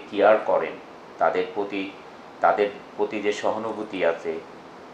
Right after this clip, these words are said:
তাদের প্রতি যে শ্রদ্ধা আছে, তাদের প্রতি যে কেয়ার আছে,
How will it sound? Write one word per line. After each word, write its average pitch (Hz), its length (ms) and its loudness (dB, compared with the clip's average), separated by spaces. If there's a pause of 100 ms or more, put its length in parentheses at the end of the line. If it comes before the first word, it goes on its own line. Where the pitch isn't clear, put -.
তাদের 95 360 6
প্রতি 104 260 0
যে 104 140 2
শ্রদ্ধা 101 500 4
আছে, 78 420 4 (380)
তাদের 90 260 4 (100)
প্রতি 98 220 -4
যে 92 140 -4 (160)
কেয়ার 95 260 6
আছে, 80 340 -2